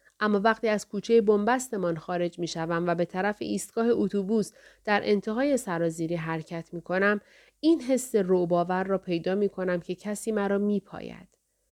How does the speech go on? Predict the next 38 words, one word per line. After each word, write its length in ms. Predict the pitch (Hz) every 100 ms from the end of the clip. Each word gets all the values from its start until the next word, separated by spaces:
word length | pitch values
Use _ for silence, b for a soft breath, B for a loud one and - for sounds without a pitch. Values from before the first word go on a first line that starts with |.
| _ _ -
میچرخم 560 | 285 - 302 285 285 254
که 140 | 254
ببینم 460 | 240 240 233 220 220
کسی 340 | 226 220 240
تعقیبم 560 | 233 180 170 190 202 208
می‌کند 540 | 208 - 196 196 190
یا 140 | 160
نه، 220 | 156 160 139 b b b 208
اما 200 | 196 180
فقط 320 | 185 170 175
یک 160 | 175
زن 260 | - 180 180
جوان 420 | 175 160 170 196
را 120 | 208
می‌بینم 500 | 202 196 190 190 190
که 200 | 190 208 202 b b
کالسکه‌ای 600 | - 208 208 - 262 262
را 140 | 247
هل 300 | 190 196 175
می‌دهد. 500 | 160 - 151 160 - _ _ _ _ _ _ _ _ _ _ _
او 100 | 233
که 180 | 220 214
روی 200 | 202 208
دسته 460 | 190 190 - 269 269
کالسکه 560 | - 185 170 - 160
خم 300 | 151 208 226
شده 360 | 202 190 175 170
و 180 | 170 165
با 120 | 170
بچه‌اش 540 | 170 165 - 220 214
که 100 | -
داخل 380 | 185 170 - 175
کالسکه 480 | 165 170 165 - 170
فرو 280 | - 175 165
رفته 340 | 160 151 -
است 300 | 156 156 -
صحبت 420 | 175 151 170 165
می‌کند، 520 | 180 - 185 208 220